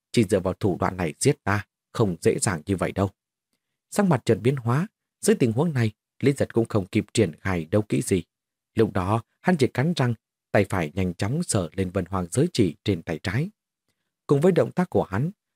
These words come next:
đấu khí hỏa hồng sắc từ trong vân hoàng giới chỉ tuôn ra. Lần này Lý Giật coi như không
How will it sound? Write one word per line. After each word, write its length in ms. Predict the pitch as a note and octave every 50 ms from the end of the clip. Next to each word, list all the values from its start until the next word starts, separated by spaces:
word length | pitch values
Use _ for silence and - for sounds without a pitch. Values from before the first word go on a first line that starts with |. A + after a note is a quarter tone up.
| _ _
đấu 120 | - C3+ C#3
khí 140 | - A3+ G3 -
hỏa 120 | - F2 E2
hồng 200 | - G2+ F#2 E2
sắc 200 | - - - F#3+ F3 D3+ C3 -
từ 140 | - G2+ F#2
trong 160 | - - G2
vân 160 | F#2 G2+ F#2+ F2+
hoàng 180 | - F#2 F2+ E2
giới 140 | - A#2+ D#3+ -
chỉ 160 | - - F2+ -
tuôn 200 | - A2 G2+ F2+ -
ra. 240 | - G2+ F#2+ F#2 - _ _ _ _ _ _ _ _ _ _
Lần 140 | - C3 C#3
này 100 | C#3 C3
Lý 160 | B2 D3 G3
Giật 260 | G3 - - - - -
coi 180 | - A#2+ A2+
như 280 | G2+ F#2 G2+ G2+ F#2+ F2 -
không 240 | - A#2 G2 F2